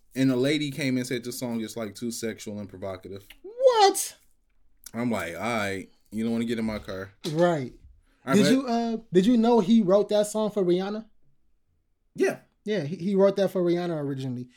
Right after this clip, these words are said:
Speaker 2: And then he was like, I, he, something about a line in the song. He was like, "I can't hear her saying that."
Speaker 1: Mm.
Speaker 2: So I'm just singing. <laughs>
Speaker 1: Yeah, uh, that's actually pretty common. And then some of my fun,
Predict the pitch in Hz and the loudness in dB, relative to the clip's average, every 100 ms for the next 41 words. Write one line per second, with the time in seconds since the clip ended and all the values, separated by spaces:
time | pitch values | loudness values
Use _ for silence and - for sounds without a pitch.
0 | _ _ 156 151 147 151 147 147 143 _ | _ _ -6 -4 -2 -4 -4 -8 -12 _
1 | _ _ - 185 170 160 143 156 160 156 | _ _ -4 0 2 2 -2 -2 -2 -2
2 | 160 175 - - _ _ - 269 247 220 | -6 -8 -10 -20 _ _ -2 0 2 0
3 | 196 196 170 _ 151 147 151 170 170 160 | 2 0 -2 _ -8 -6 -4 -4 -4 -4
4 | 151 147 143 143 160 147 139 143 151 156 | -6 -6 -6 -6 -8 -8 -8 -8 -8 -8
5 | 202 151 160 165 160 147 160 160 135 120 | -6 -6 -6 -6 -8 -10 -8 -8 -8 -12
6 | - _ _ 101 92 92 - 147 131 143 | -16 _ _ -20 -18 -10 -4 -4 -4 -8
7 | - 147 135 127 - 127 - - - 262 | -10 -8 -8 -10 -14 -20 -14 -10 4 4
8 | - 277 - 294 277 - 156 214 220 214 | 6 2 2 -2 2 2 2 2 4 2
9 | 202 262 349 170 220 - 208 196 214 165 | 4 2 2 2 2 2 -4 2 2 2
10 | 143 185 165 151 160 156 151 190 185 151 | 0 -2 -2 -4 -6 -6 -6 -4 -4 -4
11 | - 165 | -4 -4